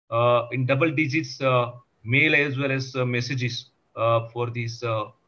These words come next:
the, how this, uh, competition is going on. And, uh, it has created a lot of enthusiasm into the trainees and the teachers. So with that, uh, remark, uh, we hope that, uh, we'll be having a, uh, we'll, we'll take, uh, another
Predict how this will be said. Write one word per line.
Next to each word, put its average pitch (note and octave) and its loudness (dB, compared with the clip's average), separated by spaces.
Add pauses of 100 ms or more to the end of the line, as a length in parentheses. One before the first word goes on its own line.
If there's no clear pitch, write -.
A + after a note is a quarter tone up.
(280)
the, A2+ -6
how A#2+ 2
this, A#2 -6
uh, A2 -4
competition A2 -10
is G2 -18
going G2+ -12
on. E2 -18 (420)
And, A2+ -4
uh, A2 -4
it A2 -12
has A2+ -8 (280)
created A#2+ -4
a - -8
lot C3 2
of C#3+ -4
enthusiasm A#2+ -4 (320)
into A#2 -6
the A2 -8
trainees A#2 -4
and G#2 -12
the G#2 -12
teachers. G2+ -16 (360)
So A#2 -6
with A2+ -4
that, C3+ 0
uh, C3 2
remark, C3 -2
uh, B2 0 (320)
we A#2 -2
hope C3+ 2
that, C#3 -2
uh, A#2+ 0 (400)
we'll B2 -4
be C3 0
having C3+ 0
a, - -4 (180)
uh, A#2 -2
we'll, C#3+ -4 (280)
we'll C3 -4
take, F3 0
uh, D#3+ 4
another C#3+ -4